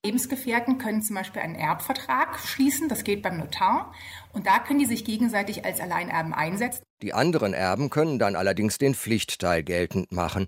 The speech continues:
Speaker 2: Das ist die Hälfte des gesetzlichen Erbes. Zweites Beispiel, das verheiratete Paar mit Kindern. Falls es kein anderslautendes Testament gibt,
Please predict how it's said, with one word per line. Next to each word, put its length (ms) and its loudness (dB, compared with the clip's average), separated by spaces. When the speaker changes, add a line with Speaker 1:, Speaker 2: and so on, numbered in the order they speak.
Speaker 2:
Das 140 -2
ist 160 -2
die 100 4
Hälfte 480 4
des 200 0
gesetzlichen 600 -2
Erbes. 640 -2
Zweites 400 -2
Beispiel, 580 4
das 160 -2
verheiratete 760 0
Paar 320 -2
mit 260 -2
Kindern. 640 0
Falls 240 -2
es 160 -4
kein 320 0
anderslautendes 960 0
Testament 720 0
gibt, 280 0